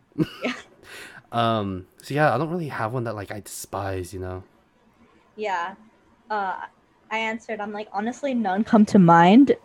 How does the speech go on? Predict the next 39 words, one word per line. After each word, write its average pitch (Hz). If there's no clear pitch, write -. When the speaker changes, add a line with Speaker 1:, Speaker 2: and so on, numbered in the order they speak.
Speaker 1:
If 226
I 202
don't 208
like 190
watching 190
something, 190
I 175
just -
stop." 165
Speaker 2:
Yeah. 135
Yeah. 104
Speaker 1:
I 240
can't 262
really, 226
c-, -
I 226
know 254
I'm 226
a 208
hater, 196
and 185
we 196
hated 185
before 170
on 202
Dragon 185
Ball, 220
and 170
I 196
still 196
love 180
to 196
shit 175
on -
<laughs> -
it. 440
Speaker 2:
Yeah. 95
Speaker 1:
But, 202
um, 190